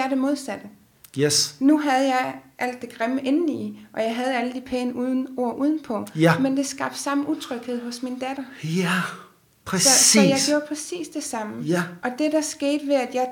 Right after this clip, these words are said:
Speaker 1: turde tillade det her mørke,
Speaker 2: Ja.
Speaker 1: om du vil kalde det, at kom, blive udtrykt, ikke u-, ikke, øh, konstruktivt hver gang, langt fra, men det, at vi kunne gå ind i dialogen sammen, jeg kunne gå tilbage til hende, og vi kunne snakke om det, og vi kunne
Speaker 2: Ja.
Speaker 1: græde begge to.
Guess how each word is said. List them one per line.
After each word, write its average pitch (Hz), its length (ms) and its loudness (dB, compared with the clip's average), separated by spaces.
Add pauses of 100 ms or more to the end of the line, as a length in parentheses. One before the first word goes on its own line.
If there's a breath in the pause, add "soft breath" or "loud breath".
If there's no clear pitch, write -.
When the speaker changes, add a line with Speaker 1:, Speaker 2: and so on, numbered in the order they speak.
Speaker 1:
turde 294 420 -2
tillade 262 580 -2
det 240 100 -4
her 240 260 -6
mørke, 214 580 -2 (280)
Speaker 2:
Ja. 147 160 4
Speaker 1:
om 208 60 -2
du 208 100 -2
vil 208 160 -6
kalde 220 380 -4
det, 240 80 -6 (500 loud breath)
at 220 80 0 (300)
kom, 208 300 -4 (440)
blive 214 200 -12
udtrykt, 269 460 0 (100)
ikke 311 180 -4
u-, - 280 -8
ikke, 247 340 0
øh, 196 100 -4
konstruktivt 240 640 -6
hver 226 200 -2
gang, 208 220 -6
langt 240 260 -6
fra, - 300 -10 (360 loud breath)
men 240 200 -2
det, 277 60 0
at 277 180 2
vi 233 60 -8
kunne 233 180 -6
gå 233 100 -6
ind 254 180 0
i 240 100 -2
dialogen 233 500 -2
sammen, 214 280 -8
jeg 208 80 -10
kunne 208 140 -14
gå 202 80 -8
tilbage 233 540 -6
til 247 140 -6
hende, 214 160 -4
og 196 60 -12
vi 202 40 -10
kunne 208 160 -14
snakke 233 420 -8
om 208 180 -4
det, 208 100 -4
og 202 80 -8
vi 202 40 -12
kunne 123 140 2
Speaker 2:
Ja. 214 80 4
Speaker 1:
græde 240 400 0
begge 233 240 -4
to. 247 360 -8